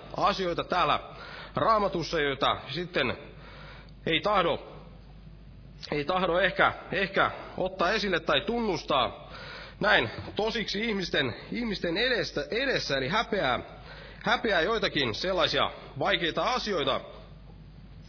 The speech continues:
Sanotaan vaikka joidenkin, joidenkin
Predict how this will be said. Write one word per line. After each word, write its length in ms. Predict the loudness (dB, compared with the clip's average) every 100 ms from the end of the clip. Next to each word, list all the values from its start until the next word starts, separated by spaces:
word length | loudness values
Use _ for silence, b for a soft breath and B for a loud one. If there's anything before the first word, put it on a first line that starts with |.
| -8
Sanotaan 420 | -2 0 2 2 2
vaikka 280 | 0 2
joidenkin, 640 | 2 2 2 2 -2 -4 B B B B B B B 0
joidenkin 520 | 2 2 0 -2